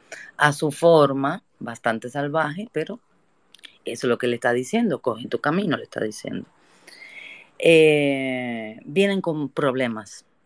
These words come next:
con problemas de que necesitan atención en exceso, con problemas de miedos, con problemas de socialización y con muchísimas cosas. Entonces, te quería hacer esa salvedad, aunque no me la preguntaste. Con respecto a tu pregunta,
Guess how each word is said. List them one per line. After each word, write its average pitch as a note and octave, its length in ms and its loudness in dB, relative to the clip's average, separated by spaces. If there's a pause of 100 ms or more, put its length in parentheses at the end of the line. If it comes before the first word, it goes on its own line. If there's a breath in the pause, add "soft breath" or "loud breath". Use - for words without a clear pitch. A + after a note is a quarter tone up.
(200)
con D3+ 340 0
problemas D3+ 520 0
de C#3+ 100 -6
que C#3 120 -8
necesitan D3 520 -6
atención D3 600 -6
en C#3+ 60 -4
exceso, B2 560 -4
con C3+ 160 -10
problemas C#3+ 480 -4
de C3 100 -4
miedos, G#3 640 -2 (380 loud breath)
con D3 160 -2
problemas C3+ 420 -2
de E3 80 -8
socialización F3 960 -2
y C#3+ 80 -14
con C#3 180 -8
muchísimas B2+ 580 -6
cosas. - 360 -8
Entonces, B2 440 -6 (380 loud breath)
te C3+ 120 -4
quería C#3+ 240 4
hacer D3+ 180 2
esa D#3 160 2
salvedad, D#3+ 640 2
aunque C3+ 380 -8
no A#2+ 140 -6
me B2 120 -4
la B2+ 100 -8
preguntaste. - 680 -14 (1160 loud breath)
Con F#3 880 2
respecto F3 500 -6
a G#3 60 -4
tu G#3+ 100 -4
pregunta, F3+ 720 -6